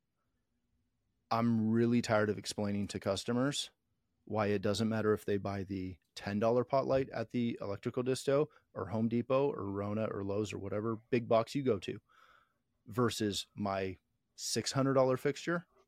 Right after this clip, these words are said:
And I'm le-, I, I'm excluding the one fixture that actually does dim down to zero, down to, like, point one. Because it's obnoxious, ex-, obnoxiously expensive. It's beautiful, but it's ridiculous.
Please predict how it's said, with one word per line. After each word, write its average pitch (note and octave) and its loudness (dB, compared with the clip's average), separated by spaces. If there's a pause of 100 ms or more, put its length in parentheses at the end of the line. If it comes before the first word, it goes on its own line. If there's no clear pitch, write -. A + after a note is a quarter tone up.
(960)
And A2 0
I'm A#2 4
le-, D#3+ 6 (100)
I, B2 2
I'm B2+ 4
excluding F3 6
the C3 8
one B2 6
fixture C3 2
that G#2+ 2
actually G#2+ 2
does A2 0
dim A#2 2
down A#2+ 2
to B2 4
zero, B2 2 (280)
down G#2+ 0
to, A2 2
like, G2+ 0 (100)
point G#2+ -2
one. A2 0 (380)
Because A2+ 0
it's G#2+ -6
obnoxious, G#2+ -2
ex-, - -12 (180)
obnoxiously B2 2
expensive. - -6 (120)
It's - -16
beautiful, F#3 2 (400)
but B2+ 4
it's A#2 -2
ridiculous. G#2+ -2